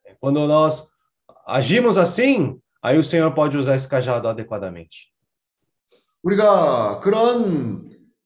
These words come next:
Speaker 2: 어, 행위를 가질 때 우리는 그 지팡이를, 아, 온전하게, 합당하게 사용하는 사람이 되는 겁니다.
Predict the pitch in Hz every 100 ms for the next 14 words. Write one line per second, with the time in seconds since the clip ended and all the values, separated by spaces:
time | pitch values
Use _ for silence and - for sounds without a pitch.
0 | - 117 113 110 107 107 95 87 - -
1 | _ _ _ _ _ _ _ _ _ _
2 | _ _ - 214 254 269 262 175 - 135
3 | 131 120 - 101 135 196 - - _ _
4 | _ _ _ _ _ - 117 110 110 110
5 | 107 95 - 135 143 143 135 - - -
6 | _ _ - 117 127 120 113 120 185 -
7 | - _ _ _ _ 85 82 85 135 165
8 | 165 165 147 151 147 147 - - - 185
9 | 185 185 185 165 151 143 131 120 107 107
10 | 107 90 78 71 - _